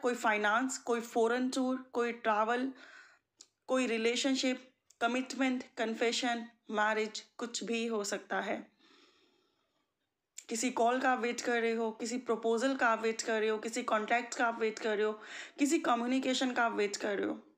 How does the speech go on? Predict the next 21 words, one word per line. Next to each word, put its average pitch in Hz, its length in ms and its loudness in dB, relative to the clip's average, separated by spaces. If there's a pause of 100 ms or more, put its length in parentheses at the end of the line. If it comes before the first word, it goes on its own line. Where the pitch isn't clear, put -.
(1040)
सिचुएशन 311 640 4
कोई 277 320 2
भी 285 160 2
हो, 277 240 2
सिनेरियो 247 500 0
कोई 247 260 -2
भी 240 160 -4
हो, 247 220 0 (100)
चीज़ें 240 300 -2
स्टक 254 340 -4
हैं, 247 220 0
चीज़ें 233 280 -2
स्टैग्नेंट 240 640 -2
हैं, 247 220 0 (440)
move 277 320 2
on 277 80 2
आप 269 160 0
कर 247 160 2
नहीं 262 180 2
पाते 240 300 2
हो 233 460 -2